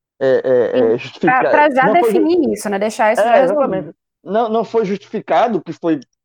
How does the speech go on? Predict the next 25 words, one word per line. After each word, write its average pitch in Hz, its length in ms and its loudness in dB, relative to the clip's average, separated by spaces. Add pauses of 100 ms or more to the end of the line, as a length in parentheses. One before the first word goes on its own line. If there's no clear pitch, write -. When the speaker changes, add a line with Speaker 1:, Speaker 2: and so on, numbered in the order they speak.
(140)
Speaker 1:
que 139 120 -16
foi 143 220 -2
bem 135 200 -2
anulado, 143 460 -2
pelo 139 180 -4
menos 131 280 -8
isso. 175 260 -10 (480)
Então, 156 160 -2
a 202 140 0
gen-, 170 180 0
ali, 160 560 -2
e 175 60 0
ali 175 240 2
a 240 80 0
gente, 226 160 -10
eu 160 160 -2
concordo. 151 580 -4
Se 139 80 -20
tem 196 140 -10
um 214 40 -8
ponto 196 240 -6
que 165 100 -16
todo 214 200 -2
mundo 214 160 -4
concorda, 196 600 -2